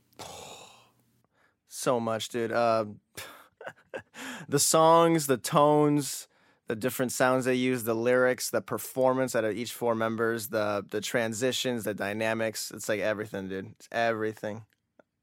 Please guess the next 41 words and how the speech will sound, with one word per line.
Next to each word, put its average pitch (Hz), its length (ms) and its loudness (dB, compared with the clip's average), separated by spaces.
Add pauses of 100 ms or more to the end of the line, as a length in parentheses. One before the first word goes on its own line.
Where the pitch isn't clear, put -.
(120)
Everything. 101 520 -10 (540)
I, 170 100 2
I 151 300 2
can't, 107 400 -6
I - 60 -4
mean, 117 140 -2
I, 113 180 -2
I, 117 140 -2 (180)
I - 20 -2
was 120 140 -4
born 120 160 -2
in 113 60 0
nineteen 107 260 -4
ninety, 104 520 -4
and 104 160 -4
it 104 60 -2
was 104 160 -6
released 107 280 -6
in 104 60 -6
oh 98 100 -2
one, 98 560 -6 (500)
but 120 120 2
I 117 100 4
didn't 131 180 0
hear 123 280 0
it. 110 140 0 (100)
My 117 100 -2
brother 113 400 2
showed 107 300 -2
me 101 160 -4
it, 87 160 -4 (360)
like, 98 200 -6
I 107 40 -8
think, 160 240 -8
like, 135 200 -6
in 98 100 -4
oh 92 140 -4
three 82 580 -8
or - 80 -8
something. - 480 -12 (1080)
So, 110 460 0